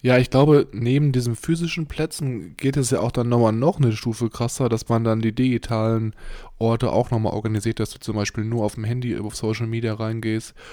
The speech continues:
oder Nachrichten beantwortest und am Computer dann halt gar nicht irgendwie Social Media anfasst und dann da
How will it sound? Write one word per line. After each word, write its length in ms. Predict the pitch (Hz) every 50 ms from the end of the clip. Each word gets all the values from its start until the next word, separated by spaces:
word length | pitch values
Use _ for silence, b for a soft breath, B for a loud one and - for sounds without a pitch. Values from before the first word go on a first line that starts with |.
| B B B
oder 200 | - 120 117 110
Nachrichten 460 | 104 113 113 110 - 117 107 - 120 117
beantwortest 500 | 69 98 113 113 - - 107 110 107 -
und 80 | 78
am 80 | 101 -
Computer 420 | - 110 104 - 131 123 123 117
dann 180 | 110 110 104 107
halt 160 | 117 104 -
gar 200 | - 104 104 110
nicht 180 | 110 107 - 107
irgendwie 180 | 107 107 113
Social 360 | - - 107 107 - - 117
Media 220 | 117 117 113 110 -
anfasst 520 | - 101 117 120 - - 113 - - -
und 160 | - 101 107
dann 140 | 110 104 104
da 280 | 104 107 107 110 110